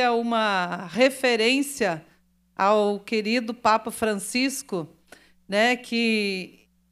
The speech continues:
explicita a relação íntima entre os pobres e a fragilidade do planeta no mundo no qual o modelo de desenvolvimento capitalista resulta na concentração da renda,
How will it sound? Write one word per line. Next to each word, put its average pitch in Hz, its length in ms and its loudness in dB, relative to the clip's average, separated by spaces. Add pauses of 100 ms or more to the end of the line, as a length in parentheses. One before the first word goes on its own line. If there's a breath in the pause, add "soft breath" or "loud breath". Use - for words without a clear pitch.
explicita 247 880 -2
a - 20 4
relação 233 640 0
íntima 247 480 0
entre 226 240 -4
os 214 160 -6
pobres 226 640 2
e 208 80 2
a 202 80 2
fragilidade 214 920 2
do 208 140 -4
planeta 208 800 0 (340 loud breath)
no 240 140 2
mundo 277 420 4
no 277 160 0
qual 254 680 4
o 247 100 -2
modelo 240 640 4
de 233 140 -6
desenvolvimento 254 1120 0
capitalista 220 920 -2
resulta 247 880 -2 (320 loud breath)
na 226 140 0
concentração 277 1200 -2
da 233 120 0
renda, 226 640 -2